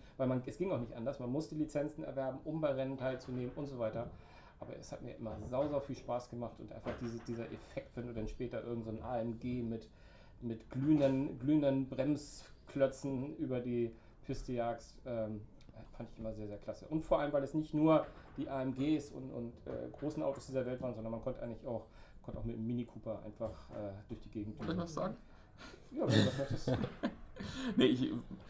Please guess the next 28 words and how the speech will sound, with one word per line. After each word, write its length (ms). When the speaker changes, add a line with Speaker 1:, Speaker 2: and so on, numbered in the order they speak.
Speaker 2:
kann 160
mich 200
nur 220
für, 360
für 360
Autorennspiele 680
überhaupt 340
nicht 140
begeistern, 520
weil 100
Speaker 1:
Das 80
Speaker 2:
ich, 40
Speaker 1:
kann 120
ich 40
verstehen, 340
Speaker 2:
weil 80
Speaker 1:
ja. 60
Speaker 2:
mir 280
immer, 680
äh, 40
die, 400
die 480
Beschleunigung 540
fehlt. 240
Es 100
ist 60
halt 220
einfach, 340